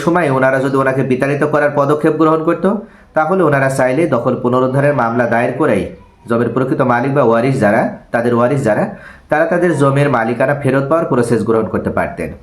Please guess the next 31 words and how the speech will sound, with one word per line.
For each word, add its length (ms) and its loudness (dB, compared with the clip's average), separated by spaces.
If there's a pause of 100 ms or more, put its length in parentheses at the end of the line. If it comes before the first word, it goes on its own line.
(720)
যেহেতু 320 0
ওনারা 220 2
এই 80 0
ধরনের 260 0
কোনো 180 2
পদক্ষেপ 420 0
গ্রহণ 280 2
করেননি, 340 0 (580)
তাই 180 0
এখানে 240 0 (140)
দখলকারী 500 0 (100)
হবে 220 0
জমির 240 0
প্রকৃত 300 -2 (120)
মালিক 280 0 (320)
এবং 120 0 (140)
দখলকারীকে 580 0
ওনার 220 0
দখল 240 0
থেকে 140 -2 (100)
কোনোভাবে 340 0 (100)
বিতাড়িত 400 -2
করা 220 0
যাবে 200 -2
না। 60 -2 (880)
এবং 160 0 (120)
দখল 180 0 (100)
সত্ত্বে 320 -2 (760)
উনি 200 0
জমির 260 2
মালিকানা 340 0